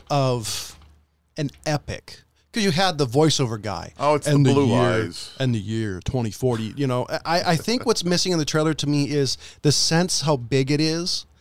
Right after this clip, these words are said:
Speaker 1: I don't
Speaker 2: Hmm.
Speaker 1: see that, could that short trailer being the best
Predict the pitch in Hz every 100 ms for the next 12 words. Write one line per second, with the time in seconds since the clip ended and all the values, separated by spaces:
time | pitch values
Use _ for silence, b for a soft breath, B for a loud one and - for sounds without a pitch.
0 | B B B _ _ 185 240 285 - -
1 | 208 202 214 208 165 165 - - - 170
2 | 170 - 156 165 - 170 170 151 160 151
3 | 117 110 131 160 - - -